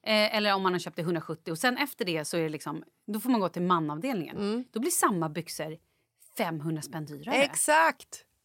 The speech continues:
Speaker 2: Ska
Speaker 1: What?
Speaker 2: du, kan du ta den här hoodien så, för en och sjuttio, eh, längd istället?
Speaker 1: Mm.
Speaker 2: Nej, jag vill ha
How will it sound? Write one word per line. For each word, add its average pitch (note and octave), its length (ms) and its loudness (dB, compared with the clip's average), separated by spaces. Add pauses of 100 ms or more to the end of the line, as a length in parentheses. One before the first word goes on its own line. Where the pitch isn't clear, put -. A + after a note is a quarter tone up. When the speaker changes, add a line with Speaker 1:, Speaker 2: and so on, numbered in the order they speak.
(1000)
Speaker 2:
Ska A3 60 -4
Speaker 1:
What? - 500 6
Speaker 2:
du, - 60 -20
kan D#4 100 -6
du F4+ 60 2 (200)
ta F#4 240 4
den F#4+ 160 0
här C#4+ 260 0
hoodien A#3+ 520 0 (260)
så, - 180 -10
för C4+ 140 2
en B3+ 240 0
och B3 80 -6
sjuttio, A#3 560 -4 (200)
eh, G#3+ 440 0
längd G#3+ 400 -2
istället? F3+ 540 -2 (220)
Speaker 1:
Mm. C4 180 0 (100)
Speaker 2:
Nej, E4 220 2
jag E4 80 6
vill D#4 100 4
ha C#4+ 120 6